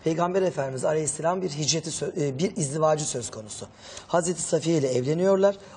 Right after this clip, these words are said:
O gece çadırdalar. Çadırın kapısında bir kişi bekliyor. Elinin mızrağıyla. Tabii Peygamber Efendimiz bir ara çadırın kapısını açıp bakıyor dışarıya. Eyüp Sultan, Ebu Ayyub el Ensari. Diyor ki, "Ya Ebu Ayyub,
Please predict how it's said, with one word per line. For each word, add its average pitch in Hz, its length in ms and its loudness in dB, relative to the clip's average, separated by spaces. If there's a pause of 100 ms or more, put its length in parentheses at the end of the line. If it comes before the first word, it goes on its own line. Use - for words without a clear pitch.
O 170 100 2
gece 160 240 2
çadırdalar. 139 720 0 (300)
Çadırın 214 440 0
kapısında 196 580 -2
bir 202 60 -8
kişi - 280 0
bekliyor. 110 400 -6 (560)
Elinin 147 280 0
mızrağıyla. 147 680 0 (460)
Tabii 196 320 2 (200)
Peygamber 208 420 2
Efendimiz 185 460 -2
bir 196 100 6
ara 165 280 2 (400)
çadırın 175 340 0
kapısını 170 340 -2
açıp 165 200 -2
bakıyor 165 340 2
dışarıya. 131 520 0 (440)
Eyüp 254 160 4
Sultan, 117 360 -8 (160)
Ebu 156 140 4
Ayyub 165 200 4
el 180 80 6
Ensari. 170 500 2 (760)
Diyor 208 180 4
ki, - 140 -4
"Ya 170 220 2
Ebu 135 180 2
Ayyub, 120 280 -4